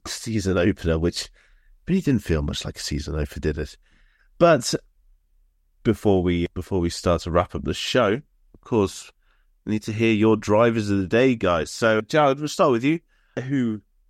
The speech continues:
was your pick today for driver of the day?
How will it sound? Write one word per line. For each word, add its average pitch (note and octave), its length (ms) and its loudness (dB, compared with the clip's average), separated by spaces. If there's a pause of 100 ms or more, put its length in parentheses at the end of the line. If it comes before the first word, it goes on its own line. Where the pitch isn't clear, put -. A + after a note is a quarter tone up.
(140)
was F#2 340 0
your A2 320 4
pick - 560 -2
today D#2+ 400 0
for E2+ 440 -2
driver E2+ 640 0 (160)
of D#2 140 -12
the B1 100 -10
day? - 300 -10